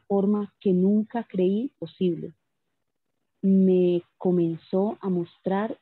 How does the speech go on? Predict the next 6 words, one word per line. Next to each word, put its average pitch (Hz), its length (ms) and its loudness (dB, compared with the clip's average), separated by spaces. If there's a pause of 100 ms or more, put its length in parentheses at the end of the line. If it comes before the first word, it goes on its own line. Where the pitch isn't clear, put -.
y 196 240 4
a 180 260 -2 (160)
instruir 196 920 -2
de 180 240 -2
una 220 240 0
manera 190 500 -4